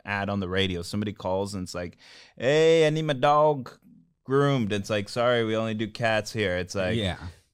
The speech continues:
Speaker 1: you ain't getting your money back on that ad.
Speaker 2: Oh, yeah.
Speaker 1: You know what I mean?
Speaker 2: Yeah,
Speaker 1: So
Speaker 2: and, and the same thing with Google, like, the search ads, right? If they click on it, that's what you,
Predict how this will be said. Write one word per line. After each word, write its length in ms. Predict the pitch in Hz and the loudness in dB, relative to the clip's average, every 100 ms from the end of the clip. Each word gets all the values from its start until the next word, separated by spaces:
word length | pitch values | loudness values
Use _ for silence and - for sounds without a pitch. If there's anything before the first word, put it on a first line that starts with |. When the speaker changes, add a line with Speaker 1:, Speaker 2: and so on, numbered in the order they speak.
| _ | _
Speaker 1:
you 120 | 107 156 | -8 -4
ain't 100 | 139 | 0
getting 180 | 123 | 0
your 80 | 107 | 0
money 200 | 95 131 | 0 -2
back 280 | 87 85 90 | -2 -6 -8
on 120 | 82 | -8
that 180 | 82 80 | -8 -6
ad. 420 | 95 95 73 71 92 | -6 -6 -8 -14 -4
Speaker 2:
Oh, 160 | 131 | -2
yeah. 260 | 107 80 71 | 0 0 -2
Speaker 1:
You 60 | 92 | -4
know 80 | 92 | -6
what 100 | 95 | -4
I 40 | |
mean? 180 | 101 117 | -4 -2
Speaker 2:
Yeah, 160 | 190 247 | 2 4
Speaker 1:
So 40 | 226 | 4
Speaker 2:
and, 200 | 262 233 | 4 4
and 160 | 196 | 2
the 80 | 190 | 2
same 240 | - 202 | 2 0
thing 140 | 190 175 | 2 4
with 180 | 147 135 | 4 4
Google, 460 | 143 131 120 113 | 2 4 2 0
like, 240 | 107 104 98 - | 0 0 0 -2
the 240 | 95 92 | -2 -2
search 380 | 90 135 127 - | 0 0 2 0
ads, 320 | 85 85 80 | -2 -4 -4
right? 180 | 101 110 | -2 0
If 60 | |
they 120 | 107 110 | 0 -2
click 280 | - 156 | 0 -2
on 180 | 131 98 | 2 2
it, 200 | 98 104 | 2 2
that's 500 | 95 98 - - - | 0 -2 -4 -14 -8
what 160 | 101 107 | -6 -4
you, 180 | 117 | -4